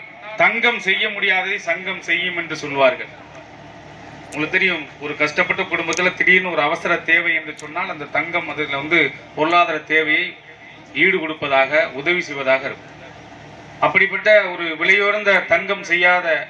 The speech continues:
ஒரு பணியை சங்கம் செய்யும் என்று சொல்வார்கள். ஆக, இந்த சங்கத்தினுடைய தேவை என்ன என்பதை உணர்ந்தவர்கள் இந்த சங்கத்தினுடைய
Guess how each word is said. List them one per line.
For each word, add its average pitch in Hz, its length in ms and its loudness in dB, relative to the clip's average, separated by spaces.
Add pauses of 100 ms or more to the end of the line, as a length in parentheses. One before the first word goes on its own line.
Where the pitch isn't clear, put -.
ஒரு 151 160 -8 (100)
பணியை 170 320 2 (160)
சங்கம் 175 440 -6
செய்யும் 156 320 -2
என்று 139 160 -10
சொல்வார்கள். - 500 -4 (600)
ஆக, 156 480 4
இந்த 135 240 -6
சங்கத்தினுடைய 165 640 0 (840)
தேவை 185 440 2
என்ன 170 420 0
என்பதை 147 400 -6
உணர்ந்தவர்கள் 151 720 -6 (140)
இந்த 131 120 -12
சங்கத்தினுடைய 135 680 -4